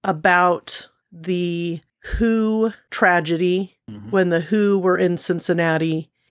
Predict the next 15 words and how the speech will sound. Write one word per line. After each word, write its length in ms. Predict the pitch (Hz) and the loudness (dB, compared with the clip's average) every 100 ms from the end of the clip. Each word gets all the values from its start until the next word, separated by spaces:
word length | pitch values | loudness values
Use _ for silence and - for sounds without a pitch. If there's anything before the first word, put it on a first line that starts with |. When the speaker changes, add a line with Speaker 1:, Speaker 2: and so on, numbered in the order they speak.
| _ | _
Speaker 1:
and 580 | 175 160 156 156 156 156 - | -2 0 2 0 -2 -6 -2
eleven 720 | 175 175 165 170 160 160 156 _ _ _ _ | 2 4 4 2 0 -2 -8 _ _ _ _
fans 460 | - 185 175 165 160 | 0 2 4 0 0
were 120 | 160 | -2
killed, 560 | - 165 160 156 156 151 _ _ _ _ _ - | 0 2 2 2 -2 -10 _ _ _ _ _ -4
suffocated 880 | - 226 196 185 156 160 156 147 - _ | 0 2 0 2 2 4 2 0 -10 _
during, 580 | - 170 165 165 156 156 - _ | 0 2 2 2 0 -4 -10 _
you 100 | 180 | 0
know, 140 | 165 | 0
trying 300 | 160 208 180 | 2 2 2
to 100 | 190 | 0
get 240 | 156 165 180 | 2 2 2
into 600 | 160 151 139 - 175 156 | 0 -2 -6 -6 0 0
a 40 | |
show. 380 | - 151 - | 2 0 -2